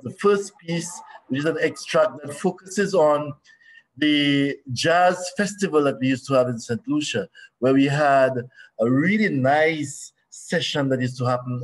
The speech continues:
on the, the, the square. It's now called the Derek Walcott Square, but it used to be Columbus Square in the center of Castries, where all the school children would come and the bands would play.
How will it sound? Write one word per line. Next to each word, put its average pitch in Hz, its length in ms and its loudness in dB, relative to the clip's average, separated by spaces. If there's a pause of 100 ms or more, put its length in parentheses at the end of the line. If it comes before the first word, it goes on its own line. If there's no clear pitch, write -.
on 123 240 2
the, 117 240 -2 (380)
the, 127 220 2
the 123 80 0
square. 196 460 0
It's 151 200 -2
now 156 180 4
called 165 200 0
the 135 60 2
Derek 143 360 2
Walcott 127 320 0
Square, 156 300 2
but 139 80 0
it - 140 -8
used 151 160 -2
to - 40 -20
be 143 80 -2
Columbus 127 460 0
Square 127 320 -2 (300)
in 120 120 -2
the 123 80 0
center 151 500 -2
of 131 140 0
Castries, 123 540 -6
where 135 100 2
all 127 140 4
the 131 60 -4
school 156 420 -2
children 139 340 -4
would - 100 -14
come 135 320 0 (320)
and 120 100 -2
the 127 60 0
bands 135 440 0
would 123 160 -8
play. 147 320 -4